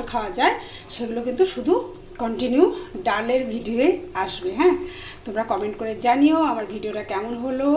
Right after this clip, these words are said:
বা আমার এই ডাল রান্নাটা কেমন হলো। উম, দারুণ হয়েছে বন্ধুরা।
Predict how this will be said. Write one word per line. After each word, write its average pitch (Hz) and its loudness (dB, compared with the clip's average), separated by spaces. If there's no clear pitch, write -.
বা 208 -4
আমার 220 -4
এই 220 -8
ডাল 208 0
রান্নাটা 226 -2
কেমন 214 -4
হলো। 294 4
উম, 262 -4
দারুণ 240 -2
হয়েছে 185 -8
বন্ধুরা। 185 -4